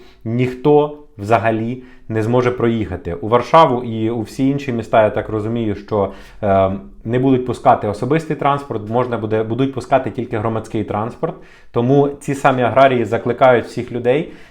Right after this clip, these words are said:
завтра, якщо ви хочете кудись все-таки поїхати, не використовувати власні автівки, використовувати виключно громадський, е, транспорт. Е, також говориться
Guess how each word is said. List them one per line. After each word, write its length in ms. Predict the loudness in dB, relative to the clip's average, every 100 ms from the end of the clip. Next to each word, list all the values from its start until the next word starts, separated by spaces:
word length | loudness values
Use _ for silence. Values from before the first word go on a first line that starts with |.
| -4
завтра, 400 | 6 6 6 0
якщо 220 | -2 -2
ви 60 | -2
хочете 320 | -4 -4 -6
кудись 240 | -6 -8
все-таки 360 | -6 -6 -6 -6
поїхати, 580 | -4 -4 -4 -4 -4 -6 -12 -20 _
не 200 | 0 2
використовувати 760 | 4 2 2 2 2 2 0 2
власні 380 | 2 2 -2
автівки, 440 | -8 -6 -6 -4 -4
використовувати 800 | -2 -2 -4 -2 -2 0 -2 -4
виключно 640 | -2 -4 -4 -8 -6 -8 -8 -14 -6
громадський, 840 | -2 0 -2 -4 -6 -6 -4 -8 -20 -20 _
е, 200 | -2 0
транспорт. 760 | 2 2 2 2 -4 -8 -8 -12
Е, 440 | -8 -4 -2 -4 -6 -8
також 320 | -6 0 0 0 -6
говориться 840 | -2 0 2 2 2 -2 -6 -8